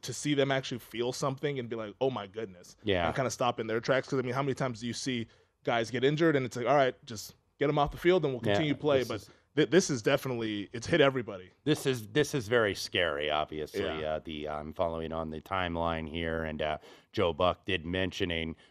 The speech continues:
Speaker 2: mention that they are administering C P R for Damar Hamlin. Uh, uh, this might be a time for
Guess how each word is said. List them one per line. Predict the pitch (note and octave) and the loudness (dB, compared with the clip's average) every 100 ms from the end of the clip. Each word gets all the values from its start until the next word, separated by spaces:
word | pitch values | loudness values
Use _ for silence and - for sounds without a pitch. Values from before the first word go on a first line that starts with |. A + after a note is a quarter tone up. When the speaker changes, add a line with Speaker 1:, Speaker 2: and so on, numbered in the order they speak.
| - | -2
Speaker 2:
mention | A2+ A2+ - G2+ F#2+ | 0 0 0 -2 -2
that | F#2 | -2
they | G#2 F#2+ | 0 2
are | F#2 F2+ | 4 2
administering | F2+ G2 F#2 - F2+ E2+ D#2+ | 0 0 0 -4 -6 -6 -6
C | - F#2+ | -6 -6
P | E2 F#2+ | -4 -2
R | F2 F#2 F2+ E2 - | 2 4 4 0 -6
for | F2+ D#2+ | -6 -6
Damar | D#2+ E2+ D#2+ | -6 -4 -4
Hamlin. | E2 F2 D#2 D2+ D2+ D2+ | -4 -4 -6 -8 -10 -10
Uh, | D2+ D2+ D2+ _ _ _ _ _ - | -8 -8 -10 _ _ _ _ _ -2
uh, | F2+ E2+ D#2+ - _ _ _ _ B2 B2+ | 0 2 0 -4 _ _ _ _ _ -4
this | C3+ E3+ - | 4 4 4
might | D#3 B2+ A#2+ | 2 2 0
be | G#2 | -4
a | G2 | -4
time | A2+ G2+ F2+ F2 | -2 -2 -2 -4
for | E2 G2+ F2+ F2 | -4 -2 -2 -2